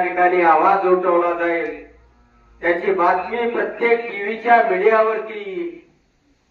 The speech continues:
जर सरकारनं पंधरा दिवसामध्ये या सोळा गावाच्या समावेशाचा आदेश काढला नाही,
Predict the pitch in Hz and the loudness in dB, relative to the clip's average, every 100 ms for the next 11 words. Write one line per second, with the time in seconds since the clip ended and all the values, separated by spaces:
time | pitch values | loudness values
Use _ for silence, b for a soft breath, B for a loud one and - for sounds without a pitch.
0 | _ - 190 240 240 226 214 220 240 240 | _ -4 4 4 4 0 -4 0 2 2
1 | 254 254 214 214 240 240 240 214 240 240 | 0 -2 -2 0 2 2 0 -2 0 0
2 | 240 214 233 254 269 262 - - _ _ | 0 0 2 4 2 0 -8 -18 _ _
3 | _ _ _ - 233 240 233 220 247 - | _ _ _ 0 2 2 2 2 2 2
4 | 240 - 247 247 269 269 269 - 254 254 | 0 2 2 2 0 0 -2 -4 -2 -2
5 | 240 254 254 254 262 233 - 277 294 - | -2 -4 -4 0 2 2 2 0 0 -2
6 | 254 226 226 208 190 170 | 0 2 2 0 -2 -4